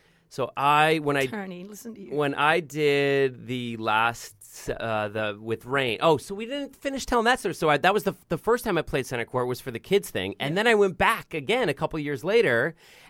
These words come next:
Speaker 1: and I played with Chrissy.
Speaker 2: Everett.
Speaker 1: And who else? Was it Martina again? I think it
Speaker 2: Yes,
Speaker 1: was Martina
Speaker 2: it was Martina.
Speaker 1: again.
Speaker 2: I have photos.
Speaker 1: Yes.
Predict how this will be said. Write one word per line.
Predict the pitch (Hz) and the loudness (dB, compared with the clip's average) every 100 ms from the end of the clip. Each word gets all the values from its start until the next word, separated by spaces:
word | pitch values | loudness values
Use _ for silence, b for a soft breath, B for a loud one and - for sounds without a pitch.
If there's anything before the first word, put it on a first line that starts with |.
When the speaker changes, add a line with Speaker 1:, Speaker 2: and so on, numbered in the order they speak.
| - | -4
Speaker 1:
and | 147 | 0
I | 151 147 | 0 0
played | - - 165 175 190 170 160 160 160 b b | -2 -4 2 4 4 4 2 0 -6 b b
with | 117 143 147 - | 0 4 4 0
Chrissy. | - 220 269 - 127 101 127 214 220 _ - | 2 4 4 4 -2 -2 -2 -2 -4 _ -12
Speaker 2:
Everett. | 175 170 196 - _ _ _ _ 151 156 156 | -12 -10 -12 -12 _ _ _ _ 2 4 6
Speaker 1:
And | 156 156 156 156 151 156 170 208 240 269 277 - _ _ _ _ _ _ _ - _ | 4 4 2 0 -2 -2 -4 -4 -4 -2 -4 -6 _ _ _ _ _ _ _ -20 _
who | - 143 | -6 -4
else? | 170 85 - | -4 -6 -10
Was | 123 | -10
it | 147 | -8
Martina | 139 117 - 110 | -10 -10 -12 -8
again? | 170 180 208 | -6 -4 -4
I | 196 | -2
think | 202 202 | -2 0
it | |
Speaker 2:
Yes, | |
Speaker 1:
was | 190 135 | 0 4
Martina | 151 - 165 | 4 4 2
Speaker 2:
it | 156 | 2
was | 135 | 2
Martina. | 151 214 | 2 4
Speaker 1:
again. | 175 117 | 4 2
Speaker 2:
I | |
have | 262 - | -4 -2
photos. | 208 185 160 - - | -2 -2 -10 -18 -4
Speaker 1:
Yes. | 160 170 - - | 4 4 4 -8